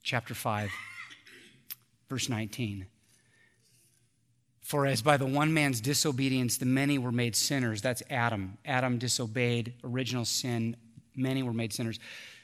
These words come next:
"So by the one man's obedience the many will be made righteous." Paul's saying the obedience of Jesus is critical, absolutely critical.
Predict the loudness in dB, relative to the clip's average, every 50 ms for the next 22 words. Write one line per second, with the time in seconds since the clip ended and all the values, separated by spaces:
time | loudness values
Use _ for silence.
0 | _ _ -2 0 2 2 2 4 4 4 4 6 6 4 4 4 2 0 0 0
1 | 2 2 2 2 2 2 0 -2 -2 -4 -8 -8 -10 -12 -10 -8 -8 -6 -6 -4
2 | -4 -4 -4 -6 -8 -8 -8 -6 -6 -6 -6 -8 -10 -14 -16 -20 -20 -20 _ _
3 | _ _ _ _ _ _ _ _ _ _ _ _ _ _ _ -2 0 0 2 2
4 | 2 2 2 0 0 0 -2 -2 -2 -2 0 0 -2 -4 -6 -8 -10 -10 -10 -10
5 | -12 -12 -12 -12 -14 -16 -16 -18 -20 _ _ _ _ _ _ _ _ _ _ _
6 | _ _ _ _ _ _ _ _ _ _ _ _ _ _ _ _ _ _ _ _
7 | _ _ _ -2 0 0 0 0 0 0 0 0 -2 -4 -8 -14 -4 -2 0 0
8 | 0 -2 -6 -14 -12 _ -6 -4 -2 -2 -2 -2 -2 -2 -4 -6 -6 -6 -4 -4
9 | -4 -6 -6 -8 -8 -8 -8 -8 -10 -10 -12 -12 -10 -10 -10 -10 -10 -10 -10 -12
10 | -14 -20 -20 -20 -20 _ _ _ _ _ _ _ -10 -10 -10 -8 -6 -6 -6 -4
11 | -4 -4 -4 -4 -4 -6 -8 -8 -8 -8 -10 _ _ _ _ _ _ _ _ _
12 | -12 -8 -8 -8 -8 -8 -10 -14 -18 -18 -20